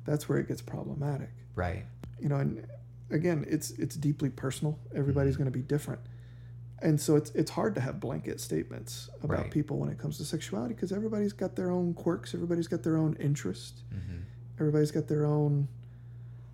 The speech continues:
Speaker 1: thing they wanna experiment with
Speaker 2: Right.
Speaker 1: and, and think about, and, and some people don't,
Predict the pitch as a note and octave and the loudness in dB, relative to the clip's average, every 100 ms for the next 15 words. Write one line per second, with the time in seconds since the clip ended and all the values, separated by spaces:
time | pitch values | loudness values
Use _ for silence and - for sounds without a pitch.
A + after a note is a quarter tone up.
0 | - - - D#3+ D#3 D3+ D#3 D3+ D3 - | -16 -2 4 6 8 8 8 8 6 4
1 | - - - D3+ D#3 D#3 D3+ - D3 F3 | -2 -2 4 8 10 10 8 6 6 6
2 | - - F#2 - - G#2 C#3 C3+ C#3+ C3+ | 2 -4 -2 0 2 4 4 2 0 -2
3 | C3 C#3 C#3 D3+ D3 E3+ - C#3+ C#3+ - | -2 -2 -2 0 0 0 0 0 0 0
4 | C#3 C#3 E3 F3+ F#3+ F3 A#3 D4+ | -2 0 0 2 0 0 0 -2